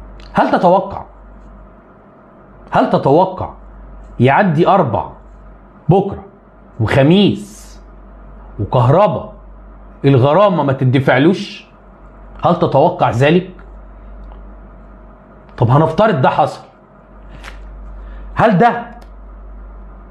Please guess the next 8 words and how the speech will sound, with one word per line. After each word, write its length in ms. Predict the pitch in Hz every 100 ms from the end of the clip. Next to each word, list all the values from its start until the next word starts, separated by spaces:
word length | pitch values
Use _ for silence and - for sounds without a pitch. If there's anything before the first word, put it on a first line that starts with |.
| - -
أنا 240 | - 147 156
بفكر 460 | 147 196 196 160
دلوقتي 340 | 135 160 180 135
بصوت 260 | - 185
عالي، 320 | 151 165 110 92
هل 220 | 170 196
ده 80 | 214
بالاتفاق 840 | 190 180 - 151 196 202 123 -